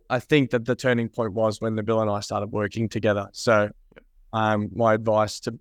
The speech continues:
Speaker 1: would be that if, you know, you are a young creative and you offer one of these services, photo or video,
Speaker 2: Mm-hmm.
Speaker 1: uh, is to, you know, bite the bullet and find someone that lives near you, or, you know,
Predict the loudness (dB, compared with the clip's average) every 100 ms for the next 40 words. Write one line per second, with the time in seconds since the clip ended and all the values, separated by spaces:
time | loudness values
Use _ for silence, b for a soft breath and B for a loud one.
0 | -6 -4 -2 2 2 2 2 0 -2 -10
1 | -18 -10 -6 -2 -2 -2 0 2 2 2
2 | 2 0 -2 -4 -2 0 0 0 -4 -8
3 | -18 _ _ -6 0 2 0 -4 0 0
4 | 2 0 0 2 0 0 -2 -4 -4 -6
5 | -6 0 0 2 0 -2 -2 0 2 0
6 | -4 _ _ -6 -4 -2 -4 -6 _ _
7 | _ -4 -4 2 2 2 2 0 2 2
8 | 2 -2 -2 0 0 0 -6 -4 -4 -4
9 | -4 -2 0 -2 -2 -4 -4 -2 -2 -2
10 | -2 0 0 0 0 -2 -4 -2 0 -2